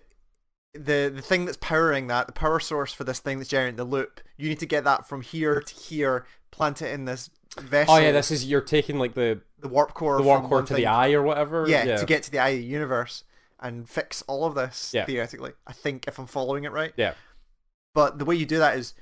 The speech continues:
Speaker 1: you have to do that in one loop, right? 'Cause
Speaker 2: Yeah.
Speaker 1: as soon as you yank the power, that's the loop done. Where if the supernova explodes, like,
Speaker 2: Yeah.
Speaker 1: done, like, over, like,
Speaker 2: Yeah.
Speaker 1: a game overs and bunts you back to the main menu.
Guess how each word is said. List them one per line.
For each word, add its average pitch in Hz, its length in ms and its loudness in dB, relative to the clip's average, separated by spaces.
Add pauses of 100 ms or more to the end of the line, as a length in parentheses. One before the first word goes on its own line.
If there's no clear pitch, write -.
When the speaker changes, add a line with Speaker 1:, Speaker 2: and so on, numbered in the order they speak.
(140)
Speaker 1:
you 143 120 -10
have 165 180 -2
to 165 100 -8
do 147 120 -4
that 123 240 2
in 127 100 -10
one 117 220 -6
loop, 156 280 0 (120)
right? 135 240 0
'Cause - 80 -20
Speaker 2:
Yeah. 127 140 2
Speaker 1:
as - 100 -4
soon 190 100 -4
as 175 100 -4
you 170 100 -6
yank 147 260 0
the 123 60 -14
power, 175 500 0 (160)
that's 139 160 0
the 151 100 -6
loop 143 300 -6
done. 170 460 -2 (340)
Where 135 220 0
if - 280 -6 (460)
the 131 180 -2
supernova 165 640 -2
explodes, 196 580 -4
like, 113 300 -8 (720)
Speaker 2:
Yeah. 120 260 2
Speaker 1:
done, 127 460 0
like, 135 260 -8
over, 135 400 0
like, 123 100 -4
Speaker 2:
Yeah. 98 120 0
Speaker 1:
a - 40 -6
game 151 220 0
overs 143 320 0
and 127 160 -10
bunts 131 300 -4
you 139 100 -6
back 131 200 2
to - 60 -20
the 127 80 -10
main 123 160 -8
menu. 123 360 -8